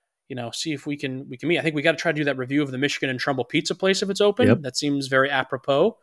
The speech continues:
Speaker 1: And, uh, just hopefully watch Miguel Cabrera get a couple hits and just rock the house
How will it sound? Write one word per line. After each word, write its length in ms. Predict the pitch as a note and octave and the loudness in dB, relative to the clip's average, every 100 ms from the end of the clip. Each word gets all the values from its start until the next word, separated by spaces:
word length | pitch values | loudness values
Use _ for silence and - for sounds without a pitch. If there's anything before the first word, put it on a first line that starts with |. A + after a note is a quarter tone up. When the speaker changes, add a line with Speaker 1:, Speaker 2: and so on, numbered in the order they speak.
| _ _ _ _ - | _ _ _ _ 0
Speaker 1:
And, 380 | C#3 D3 D#3 | 2 2 2
uh, 240 | D#3 D#3+ D3 | 4 4 4
just 180 | F#3 - | 0 2
hopefully 300 | C4+ C#4+ A#3 | 2 2 4
watch 320 | G3+ G#3+ - | 4 2 0
Miguel 300 | E3+ D#3+ E3 | 2 4 4
Cabrera 600 | E3+ C#3 C#3 C#3 C#3 C3 - _ _ _ _ _ _ - | 2 2 6 6 6 2 -6 _ _ _ _ _ _ -2
get 100 | D#3+ | 0
a 40 | |
couple 360 | D3 C#3+ C#3+ C3+ | 2 2 2 2
hits 480 | C3 B2+ - - - | 2 0 -2 -4 -6
and 140 | C3 C3 | -8 -4
just 280 | C3+ - C3+ | -4 -4 -6
rock 460 | A#2+ B2+ B2+ - | -2 2 2 0
the 100 | C3 | -6
house 480 | A2+ A2 G#2 - - | -6 -6 -4 -4 -6